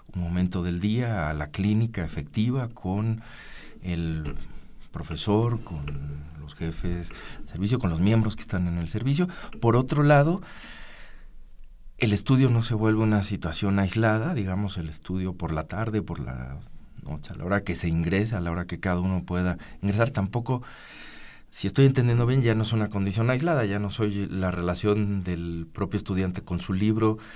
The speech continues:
y a ver si alcanza a resolver las dudas, inquietudes de lo que surgió en el día o de lo que indica el programa de su formación,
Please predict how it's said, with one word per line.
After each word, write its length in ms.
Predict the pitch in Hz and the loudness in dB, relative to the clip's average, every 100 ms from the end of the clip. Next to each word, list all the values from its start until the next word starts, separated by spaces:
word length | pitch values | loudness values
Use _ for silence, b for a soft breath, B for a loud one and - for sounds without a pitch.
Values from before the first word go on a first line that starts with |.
| B B B | B B B
y 80 | - | -2
a 60 | 90 | 2
ver 140 | 90 | 2
si 80 | 98 | 0
alcanza 360 | 90 98 90 92 | 0 0 0 0
a 20 | |
resolver 580 | 85 87 85 95 92 90 | -2 -2 0 0 -2 -2
las 440 | 90 85 82 78 | -2 -2 -2 -2
dudas, 480 | 95 104 101 92 87 | 0 2 2 0 -4
inquietudes 720 | 76 80 82 107 104 101 92 | -4 -6 -2 0 2 0 -2
de 80 | 82 | -2
lo 140 | 78 | -2
que 100 | 80 | -4
surgió 280 | 78 78 95 | -4 -4 0
en 100 | 98 | 2
el 280 | 101 98 101 | 2 2 0
día 280 | 104 113 82 B B B B - | 2 2 0 B B B B -4
o 180 | 85 | 0
de 140 | 80 85 | 2 4
lo 260 | 82 76 | 2 -2
que 160 | - 80 | -2 -2
indica 540 | 78 80 85 98 - | 0 0 2 2 2
el 100 | 90 | 0
programa 640 | - 87 85 92 92 87 78 | 2 0 4 4 4 2 0
de 80 | |
su 100 | 73 | -4
formación, 460 | - 78 78 - | -6 -4 -4 -4